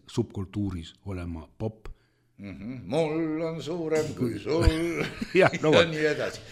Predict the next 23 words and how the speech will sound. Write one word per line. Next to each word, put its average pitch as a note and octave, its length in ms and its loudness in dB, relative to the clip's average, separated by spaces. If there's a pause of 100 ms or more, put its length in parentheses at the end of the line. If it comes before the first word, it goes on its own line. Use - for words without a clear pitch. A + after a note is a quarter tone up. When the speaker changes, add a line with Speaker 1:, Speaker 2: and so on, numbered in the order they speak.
Speaker 2:
Aga D#3 220 0
mida B3 240 0
ütles A#3+ 300 -6
Cassius A3+ 460 -6
Clay, A3+ 360 -4 (120)
hilisem C3+ 520 -8
Muhamed D3 460 -6
Ali? C#3 260 -4 (540)
Ta D3 120 0
ütles, F#3+ 380 -2
selleks, G3+ 420 -4
et E3+ 160 -14
tõusta F3 480 -8
tippu, B2+ 600 -12 (500)
pead D#3 240 -2
sa C3+ 220 -2
olema A#2 340 -2
noor, E3+ 540 -2 (400)
raudse D#3+ 760 -2
tervisega D#3+ 880 -2 (340)
Speaker 1:
Jah. G2 200 0
Speaker 2:
ja G2+ 140 0
väga D#3 380 0